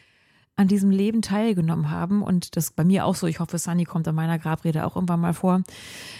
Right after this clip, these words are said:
ähm, weil sie mir auch so wichtig ist. Ja, das ist ja keine Frage. Aber, ähm, oftmals kommt auch wirklich, dass das noch die Motivation war, morgens den Katzen ihr Futter hinzustellen oder weil die einfach auch so viel zurückgeben.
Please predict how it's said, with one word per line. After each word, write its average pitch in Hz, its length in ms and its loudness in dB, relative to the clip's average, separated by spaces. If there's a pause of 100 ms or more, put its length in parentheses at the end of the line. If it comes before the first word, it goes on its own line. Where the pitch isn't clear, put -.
(200)
ähm, 175 220 4
weil 170 100 2
sie 175 100 4
mir 160 200 4
auch 214 100 2
so 180 160 -2
wichtig 151 320 -4
ist. - 220 -6
Ja, 190 220 0
das 180 120 -2
ist 175 140 -6
ja 170 80 0
keine 170 260 -2
Frage. 180 540 -2 (600)
Aber, 180 400 0
ähm, 175 240 -2 (120)
oftmals 185 420 -2
kommt 190 240 -4
auch 165 140 -6
wirklich, 185 340 -2
dass 175 220 -4
das - 420 -4
noch 170 220 -2
die 190 100 -2
Motivation 185 960 2
war, 156 220 -4
morgens 185 440 0
den 180 180 -2
Katzen 196 440 -6
ihr 190 100 -2
Futter 214 280 -2
hinzustellen 160 880 -4
oder 180 420 -2 (320)
weil 208 120 2
die 208 100 0
einfach 202 260 -4
auch 196 140 -8
so 233 320 0
viel 226 320 -2
zurückgeben. 156 680 -4